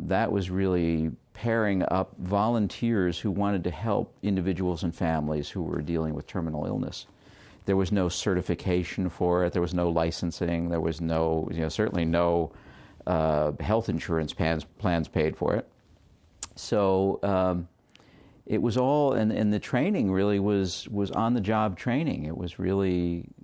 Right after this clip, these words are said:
learning by the Braille method, kind of. And, uh,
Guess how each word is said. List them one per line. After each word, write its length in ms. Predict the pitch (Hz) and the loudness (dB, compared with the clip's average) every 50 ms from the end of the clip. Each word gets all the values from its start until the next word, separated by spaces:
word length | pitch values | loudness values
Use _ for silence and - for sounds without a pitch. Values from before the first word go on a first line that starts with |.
| - - - - | -20 -18 -10 -6
learning 440 | 95 98 98 101 113 117 104 98 87 | -4 -2 0 0 0 2 2 2 2
by 180 | 92 90 90 | 2 2 2
the 80 | 87 85 | 2 0
Braille 360 | 80 92 92 98 127 156 139 | 2 2 2 2 2 2 0
method, 420 | 95 - - - - - - - | 0 -2 -4 -6 -6 -10 -10 -10
kind 260 | - - 82 76 - - | -8 -6 -4 -4 -4 -4
of. 120 | 73 - - _ _ _ _ _ - - - - - - - - - - - - - - | -6 -10 -12 _ _ _ _ _ -20 -20 -20 -20 -20 -20 -20 -20 -20 -20 -20 -20 -16 -8
And, 640 | - 110 92 90 87 87 87 85 87 85 82 - - | -4 -2 0 2 2 2 2 0 0 -2 -2 -4 -4
uh, 440 | 98 95 90 87 85 85 85 85 | -2 0 2 2 2 2 0 -2